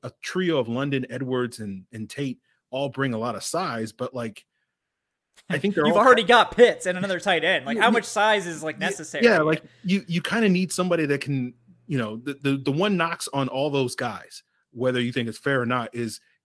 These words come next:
Speaker 1: can they separate, right? Like, and so you kinda need a guy that can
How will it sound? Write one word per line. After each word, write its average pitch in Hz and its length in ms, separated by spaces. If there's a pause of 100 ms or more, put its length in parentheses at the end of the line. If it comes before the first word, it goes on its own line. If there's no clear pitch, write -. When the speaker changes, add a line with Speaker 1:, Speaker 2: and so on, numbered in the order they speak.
Speaker 1:
can 180 300
they 143 160
separate, 104 480 (380)
right? 135 280 (560)
Like, 131 440 (800)
and 160 140
so 175 140
you 156 180
kinda 190 220
need 170 180
a 139 40
guy 139 260
that 139 120
can 131 300